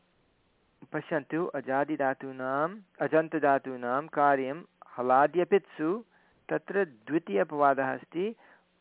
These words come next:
वकारे मकारे परे उकारस्य वा लोपः, उकारस्य वा लोपः, विकल्पेन लोपः। उम्,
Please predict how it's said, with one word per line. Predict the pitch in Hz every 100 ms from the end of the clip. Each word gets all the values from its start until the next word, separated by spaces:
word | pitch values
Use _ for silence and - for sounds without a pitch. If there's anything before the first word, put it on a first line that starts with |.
| 113
वकारे | 143 156 156 170 190 202
मकारे | 156 - 139 139 151 180
परे | - 123 123 139 165 - -
उकारस्य | 170 - 143 131 131 - 180 185
वा | 110 131 147 151
लोपः, | 127 120 - 101 110 117 - _ _ _ _ _ _ _ _ _ _ _ _ _ _ _ _ _ _ _ _ _ _ _ _ _ _ _ _
उकारस्य | 139 147 131 127 - 151
वा | 117 131 127
लोपः, | 110 - 101 110 - _ _ - _ _
विकल्पेन | 139 175 160 151 151 127
लोपः। | 147 170 127 120 104 101 107 107 _ _ _ - _ _ _ _ _ _ _ 135
उम्, | 147